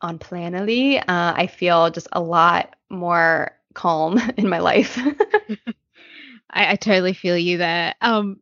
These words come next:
Speaker 2: and talking about programs, you have a program that people might find useful.
Speaker 1: Yeah, yeah. Thank you so much for remembering. Um, I, so I have an online course that's called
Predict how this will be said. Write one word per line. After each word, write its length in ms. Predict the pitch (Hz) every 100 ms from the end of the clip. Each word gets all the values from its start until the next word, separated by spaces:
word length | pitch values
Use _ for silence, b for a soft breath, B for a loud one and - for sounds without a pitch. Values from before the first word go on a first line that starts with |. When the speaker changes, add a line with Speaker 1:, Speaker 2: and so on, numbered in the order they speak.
| _ _
Speaker 2:
and 380 | 240 233 208 - _ _ _
talking 300 | - 240 254
about 240 | 180 156
programs, 540 | - 208 214 165 147 190
you 120 | 240
have 100 | 254
a 60 | 190
program 420 | 196 160 160 143
that 140 | 143
people 280 | 190 156 175
might 200 | 156 -
find 200 | - 160
useful. 480 | 151 170 - 185 247 - _ _ _ _ -
Speaker 1:
Yeah, 460 | 370 539 508 381
yeah. 220 | 294 330
Thank 300 | 294 262 269
you 100 | 370
so 200 | 359 -
much 260 | 269 226 -
for 320 | 226 214 190
remembering. 640 | - 202 226 247 180 175 170
Um, 460 | 196 196 185 175 -
I, 240 | 214 233 247
so 140 | -
I 60 | 269
have 140 | 330
an 100 | 330
online 360 | - 226 233 214
course 360 | - 185 196
that's 160 | 214 208
called 240 | - 180